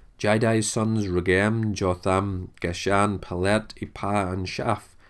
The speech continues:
Caleb's concubine Maacah was the mother of Sheber and Tirhana. She was also the mother of Shah, Madmannah's father, and of Sheba, the father of Machbenah and Gibeah. Caleb's daughter was Asha.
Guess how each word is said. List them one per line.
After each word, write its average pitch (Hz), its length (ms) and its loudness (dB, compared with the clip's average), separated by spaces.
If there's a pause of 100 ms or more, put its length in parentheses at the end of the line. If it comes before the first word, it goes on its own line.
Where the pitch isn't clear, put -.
(640)
Caleb's 127 360 4
concubine 104 880 0
Maacah 123 580 2 (400)
was 139 140 2
the 139 80 2
mother 110 300 6
of 98 120 6
Sheber 113 580 4
and 92 220 2
Tirhana. 95 720 0 (580)
She - 160 0
was 139 160 6
also 120 260 4
the 107 160 2
mother 98 280 4
of 95 160 4
Shah, 123 420 0 (800)
Madmannah's 98 680 6
father, 120 420 2
and 92 160 4
of 90 120 -2
Sheba, 101 460 2 (380)
the 120 80 -2
father 110 360 4
of 92 120 4
Machbenah 90 720 0
and 85 160 -2
Gibeah. 107 480 2 (1000)
Caleb's 135 400 2
daughter 92 340 2
was 90 260 2
Asha. 87 640 -4